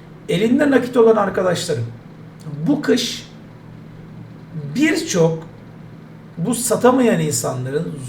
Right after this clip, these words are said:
zora düşerek, Allah kimseyi zora düşürmesin. Biz kimsenin zora düşmesi üzerine bir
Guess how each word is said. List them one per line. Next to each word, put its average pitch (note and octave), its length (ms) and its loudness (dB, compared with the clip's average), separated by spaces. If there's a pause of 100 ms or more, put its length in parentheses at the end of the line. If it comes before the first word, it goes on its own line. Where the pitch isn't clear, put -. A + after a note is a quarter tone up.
zora G3 340 6
düşerek, - 400 0 (120)
Allah B3+ 320 2
kimseyi A3 380 2
zora G3 260 -2
düşürmesin. C#3+ 560 -6
Biz E3 200 -6
kimsenin D#3+ 380 -6
zora D3+ 280 4
düşmesi D3 380 -4
üzerine C#3+ 400 -2
bir C#3+ 160 -4